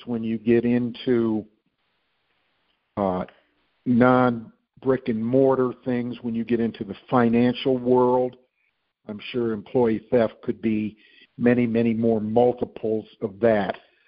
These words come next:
But in general, I would still rate external theft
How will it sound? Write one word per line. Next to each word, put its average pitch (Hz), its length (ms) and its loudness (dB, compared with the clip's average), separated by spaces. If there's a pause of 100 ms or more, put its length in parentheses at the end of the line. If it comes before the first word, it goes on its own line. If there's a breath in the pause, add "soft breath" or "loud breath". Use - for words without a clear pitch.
(200)
But 123 100 2
in 113 260 0
general, 117 580 0 (640)
I 113 140 0
would 104 260 -8
still 113 240 0
rate 107 300 -2 (280)
external 113 640 -2 (100)
theft 110 420 0